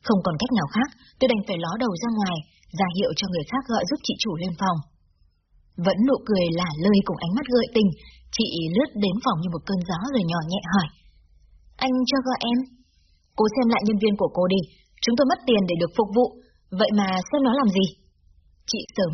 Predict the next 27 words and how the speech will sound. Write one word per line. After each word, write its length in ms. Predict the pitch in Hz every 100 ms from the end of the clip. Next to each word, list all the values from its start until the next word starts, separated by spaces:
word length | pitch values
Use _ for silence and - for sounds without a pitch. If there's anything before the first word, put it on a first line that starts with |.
| 202
đã 40 | 240
được 100 | 180
người 160 | 165 147
ta 60 | 180 170
nói 160 | 160 185 240
nên 100 | 175
cau 100 | 208 170
mày 100 | 156 196
gắt 100 | 254
với 100 | 202 202
tôi: 120 | 214 208 - _ - - -
"Mày 100 | 202 185
làm 80 | 170
cái 100 | 196
trò 80 | 269 185
gì 60 | 170
thế 100 | 165 220
hả 80 | 185
Chi? 100 | 220 220 - - -
Mày 80 | 254
có 60 | 254
biết 100 | 349 311
người 160 | 202
ta 60 | 226 202
là 40 | 214
ai 40 | 247 254
không? 140 | 262